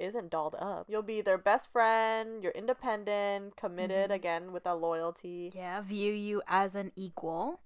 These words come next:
Speaker 1: Oh, yeah, that's a
Speaker 2: That's
Speaker 1: big
Speaker 2: a big
Speaker 1: one.
Speaker 2: thing, actually.
Speaker 1: Mm-hmm.
Speaker 2: It's a huge
Speaker 1: But the
Speaker 2: thing.
Speaker 1: guy should also be doing the same.
Speaker 2: Mm.
Speaker 1: Financially independent, pushes you to be the best version of yourself,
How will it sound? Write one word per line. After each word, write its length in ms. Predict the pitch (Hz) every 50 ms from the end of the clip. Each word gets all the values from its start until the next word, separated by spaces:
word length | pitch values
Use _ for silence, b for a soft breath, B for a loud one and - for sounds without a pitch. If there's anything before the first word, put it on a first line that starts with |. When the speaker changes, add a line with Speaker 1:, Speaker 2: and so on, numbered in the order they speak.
| - -
Speaker 1:
Oh, 140 | - 185 180
yeah, 320 | 165 147 127 131 135 131 135
that's 140 | 156 - -
a 40 | -
Speaker 2:
That's 200 | - 226 320 - 440
Speaker 1:
big 80 | 320
Speaker 2:
a 40 | 202
big 200 | - 180 214 -
Speaker 1:
one. 80 | - -
Speaker 2:
thing, 240 | 190 165 160 160 160
actually. 760 | 151 143 180 185 - - 196 180 165 160 160 151 147 160 180 170
Speaker 1:
Mm-hmm. 60 | -
Speaker 2:
It's 120 | - - 226
a 40 |
huge 360 | 214 - - - 208 196 190 -
Speaker 1:
But 120 | 226 226
the 60 | 247 240
Speaker 2:
thing. 80 | 196 -
Speaker 1:
guy 200 | 190 180 185 196
should 140 | - 202 -
also 260 | - 160 175 - 180
be 100 | 170 170
doing 200 | 165 160 160 160
the 40 | 160
same. 380 | - - - 151 - - 147 170 202 254 311 - _ _ _ _ - _ _ _ 220
Speaker 2:
Mm. 300 | 220 202 185 175 160 160 - _ _ _ _ - -
Speaker 1:
Financially 840 | - 190 180 180 175 180 190 - - 202 185 185 180 180 175 170 - -
independent, 1160 | 170 170 160 156 - - - 262 269 277 262 277 277 269 269 269 269 269 262 262 262 247 240 -
pushes 340 | - 202 - 202 185 - -
you 160 | - 185 185 175
to 100 | - 196
be 80 | 175 170
the 100 | 165 165
best 240 | - 170 185 185
version 240 | - 160 175 180 165
of 100 | 156 147
yourself, 680 | 147 139 - - - 262 262 262 269 269 269 269 277 277